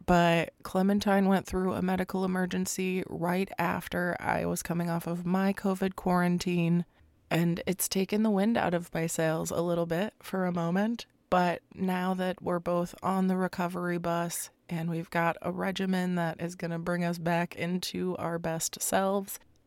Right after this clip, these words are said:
I'm feeling more like I can show up at a heightened capacity. But I wanted to give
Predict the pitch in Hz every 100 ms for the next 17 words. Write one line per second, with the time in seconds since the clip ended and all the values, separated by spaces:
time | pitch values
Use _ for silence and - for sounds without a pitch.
0 | _ _ 170 175 170 - 185 185 202 208
1 | 214 214 _ 202 208 214 226 240 214 214
2 | 208 214 214 220 208 214 220 - _ -
3 | 202 202 208 202 202 202 190 196 196 208
4 | 214 214 - _ _ _ - 190 185 190
5 | - _ _ _ - 208 208 220 233 226
6 | 202 185 170 170